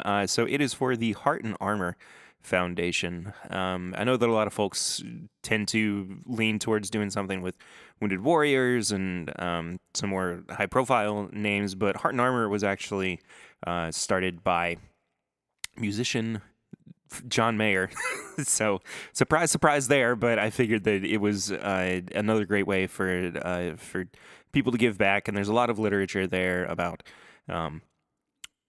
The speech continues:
what the, the causes that they're trying to support are, and, um, it, you know, it's not just trying to support veterans post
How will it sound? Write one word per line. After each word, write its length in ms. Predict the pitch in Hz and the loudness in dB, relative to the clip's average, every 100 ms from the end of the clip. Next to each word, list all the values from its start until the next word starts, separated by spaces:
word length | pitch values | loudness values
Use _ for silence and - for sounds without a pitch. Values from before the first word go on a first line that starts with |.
| _ - - | _ -20 -16
what 360 | 135 110 127 107 | -6 2 2 4
the, 200 | 123 113 | 4 4
the 140 | 101 | 2
causes 760 | - 113 110 107 113 104 - - - - | 0 2 2 2 0 0 0 -2 -8 -16
that 280 | - 104 107 | -6 -2 2
they're 140 | 110 | 2
trying 260 | 104 110 107 | 2 0 0
to 60 | 95 | -2
support 380 | - - 104 - | -6 -2 -2 0
are, 360 | 90 92 92 | 0 0 -2
and, 340 | 90 87 87 - | -4 -8 -12 -10
um, 360 | 87 90 87 - | -6 -6 -6 -8
it, 140 | - - | -10 -10
you 120 | 104 95 | -8 -6
know, 160 | 90 | -2
it's 200 | 92 - | -2 -2
not 160 | 104 90 | -2 -2
just 320 | 101 - - | -2 -4 -6
trying 240 | - 104 | -2 -2
to 80 | 98 | -2
support 420 | - - 101 95 - _ - - _ | -8 -6 -4 -4 -8 _ -20 -20 _
veterans 520 | 123 117 113 104 - - - | 2 4 2 0 -4 -6 -2
post 480 | 107 107 - - | 0 2 0 -4